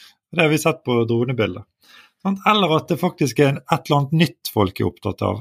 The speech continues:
eller om kanskje de er mer opptatt av rådgivning knyttet til håndverk og alt det. Så ved å leke seg med disse antagelsene og forfølge implikasjonene av det, så blir en del nye, holdt jeg på å si, perspektiver, eh,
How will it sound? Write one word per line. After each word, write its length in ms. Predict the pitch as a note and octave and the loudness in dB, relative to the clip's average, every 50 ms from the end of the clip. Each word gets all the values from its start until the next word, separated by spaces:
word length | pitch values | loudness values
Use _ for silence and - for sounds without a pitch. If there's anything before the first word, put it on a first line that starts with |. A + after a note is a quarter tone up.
| C#3+ C3+ | -6 -2
eller 180 | C#3 C#3 C#3+ | 0 2 2
om 120 | C#3+ C#3 C3+ | 2 0 0
kanskje 300 | - E3 D#3+ - - D#3+ | -2 -2 -2 -2 -2 0
de 100 | E3 C#3+ | 2 2
er 80 | C#3 | 2
mer 220 | C3+ D3 D3 C#3 C3+ - C#3+ | 2 2 2 2 0 0 -4
opptatt 380 | C#3+ C3+ - - A#2+ A2+ A#2 | -6 -6 -4 -6 -6 -4 0
av 260 | A#2+ A2 G#2 G#2 G#2 C3 E3 - - - D3 C3+ A2+ - A2+ | 2 2 2 0 -2 -8 -14 -16 -16 -14 -12 -12 -10 -4 -4
rådgivning 760 | A2 G#2+ A#2 B2+ B2+ C3 C#3 C#3+ C3+ B2 G#2 G2 F#2+ F2 - | -2 2 2 2 2 2 0 2 2 2 0 -2 -4 -4 -6
knyttet 300 | - G#2 - - A2+ - | -8 -8 -6 -8 -8 -8
til 100 | G#2+ F#2 | -8 -8
håndverk 540 | F#2+ F#2+ F#2+ _ - A2+ G#2+ - _ _ | -8 -8 -10 _ -10 -10 -10 -12 _ _
og 60 | A#2 A#2 | -16 -16
alt 140 | A2 - | -16 -16
det. 100 | _ A#2 _ _ _ _ _ _ - - - - - - _ _ _ _ _ _ _ | _ -20 _ _ _ _ _ _ -20 -20 -20 -20 -20 -20 _ _ _ _ _ _ _
Så 140 | - - E3+ | -6 0 4
ved 140 | G3 A#3+ G#3+ | 4 6 6
å 40 | E3+ | 6
leke 400 | D3 C#3 C#3+ C#3+ C3+ - - G#3 | 6 6 4 4 2 0 0 0
seg 140 | - F3+ | 2 0
med 140 | C#3+ C3 B2 C3 | 0 2 0 0
disse 160 | A#2 - D3 | 0 0 -2
antagelsene 640 | C#3+ C#3+ C3+ C3 B2 A2 G2+ G2+ F#2 - - G#2+ G#2+ A2 | 0 -2 0 0 0 0 0 -2 -6 -6 -6 -6 -6 -4
og 100 | - B2 | -4 -6
forfølge 640 | A2 - C3+ C3 - - G#3 G3 E3 C3 A2+ A2 A2+ | -4 -4 -8 -8 -4 0 0 2 2 2 2 0 0
implikasjonene 720 | A#2 A2+ - B2+ A#2+ - A#2+ A#2 - D#3 D3 B2+ G#2 G2+ | -4 -2 -4 -4 -2 -2 -4 -2 -2 -2 0 0 0 2
av 140 | G#2+ A#2+ A#2+ | 2 2 2
det, 140 | A2 G#2 A#2+ D#3+ F3 D#3 _ _ _ _ _ _ _ _ _ _ _ _ _ _ _ _ - _ - | 2 2 0 0 -4 -8 _ _ _ _ _ _ _ _ _ _ _ _ _ _ _ _ -20 _ -10
så 160 | - - D3 C3+ | -4 -4 -2 0
blir 180 | C#3+ E3 D3+ A#2+ | 0 0 0 0
en 140 | A2+ G#2 | 0 0
del 320 | G2+ C3+ D3 C3+ A2+ G#2+ G2+ A#2 C3+ - | 2 4 4 4 4 2 -2 -8 -12 -6
nye, 560 | A#2+ A2+ A#2 A#2 A2 A#2 C3+ D#3+ F3 C3 G#2 | -2 -2 0 0 0 0 0 0 0 2 2
holdt 220 | F#2+ G#2 G#2+ - B2 | 0 0 -4 -6 -4
jeg 40 | |
på 120 | A#2 B2 A#2+ | -4 -2 0
å 20 | |
si, 100 | A2 B2 | 0 -2
perspektiver, 840 | A#2 - A2+ G#2+ - - G#2+ - A#2+ A#2+ A2+ G#2+ G2+ F#2+ F#2 F2+ F#2+ | -2 -2 -6 -6 -6 -10 -4 0 0 0 2 0 0 -2 -2 -2 -4
eh, 140 | F#2 F2+ F2+ | -6 -6 -6